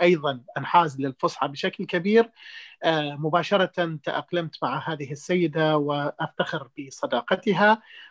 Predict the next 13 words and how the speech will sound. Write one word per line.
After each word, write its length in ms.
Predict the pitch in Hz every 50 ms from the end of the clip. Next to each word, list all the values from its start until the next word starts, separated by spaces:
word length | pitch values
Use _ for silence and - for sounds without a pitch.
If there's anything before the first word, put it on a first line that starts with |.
| _ -
معنا 540 | 175 190 175 180 180 175 175 165 165 160 - -
العزيزة 960 | 156 151 151 147 147 143 139 139 107 135 143 156 175 165 139 - 139 117 - - 139
الغالية 540 | 135 156 156 147 139 139 135 131 131 - - 143
الأستاذة 640 | 139 135 143 - - - - 165 151 135 - 131 - _
فاطمة 580 | - 180 185 175 - 165 156 160 151 143 131 - _ -
البهادلي 920 | 156 143 127 120 113 107 - - - - 185 185 185 156 165 165 165 156
للحديث 1000 | 147 175 196 208 190 - - - 165 147 170 175 170 160 - - 175 160 151 151 151 _ - - - - - -
عن، 460 | - 135 160 165 156 156 156 156 151 - - _ -
آه، 460 | 143 143 139 135 131 131 127 123 123 120 - _ _ _ _ - 160
ما 180 | 143 175 165
تقدمه 840 | - - - - 165 147 131 175 170 165 151 - - 143 147 147 143 - _ - - - _ _ -
في 260 | - 165 156 143 139
البصرة 640 | 139 131 156 151 - - 135 139 143 143 139 135